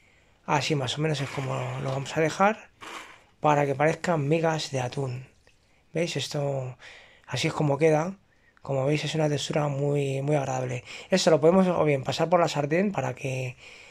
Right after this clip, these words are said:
se cocine un poquito la soja texturizada o comerlo en crudo. Le voy a echar un chorrito de aceite de oliva, ya por último, y vamos a preparar un bocata.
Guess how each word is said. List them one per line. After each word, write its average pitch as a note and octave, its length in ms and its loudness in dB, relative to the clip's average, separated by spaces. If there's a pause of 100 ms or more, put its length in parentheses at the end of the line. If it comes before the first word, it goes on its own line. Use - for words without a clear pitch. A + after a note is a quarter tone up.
se - 180 -2
cocine C#3+ 280 2
un D#3 60 0
poquito C3+ 500 -2 (300)
la B2 140 -4
soja D3+ 220 0
texturizada F3+ 720 2
o C#3+ 120 -2
comerlo C#3+ 320 0
en C3 220 -2
crudo. D3 400 -2 (420)
Le D3+ 80 2
voy D#3 40 4
a E3+ 40 6
echar D3 200 0
un D#3+ 120 0
chorrito D3 540 -2 (180)
de D3 120 -4
aceite D#3 360 -2
de D3 60 4
oliva, F3+ 340 2 (1700)
ya D3 140 0
por C3+ 160 0
último, G#3+ 460 0 (600)
y D3+ 100 0
vamos D#3 220 2
a D#3 60 -2
preparar D3+ 460 0
un D#3+ 140 -2
bocata. - 600 -4